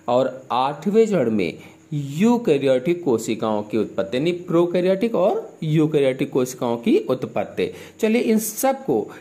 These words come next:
एक एक करके डिटेल से आपको समझा देते हैं। तो पहला है रासायनिक विकास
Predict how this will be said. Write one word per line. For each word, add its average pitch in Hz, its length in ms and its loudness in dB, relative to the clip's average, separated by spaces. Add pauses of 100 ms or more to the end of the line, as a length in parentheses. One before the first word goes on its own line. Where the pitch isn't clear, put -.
(140)
एक 220 240 2
एक 175 160 -2
करके 156 320 0
डिटेल 127 460 0
से 156 120 0
आपको 147 220 0
समझा 131 380 -2
देते - 240 -2
हैं। 247 300 0 (280)
तो 185 100 2
पहला 185 580 -2
है 190 360 2
रासायनिक 120 680 0
विकास 110 520 -2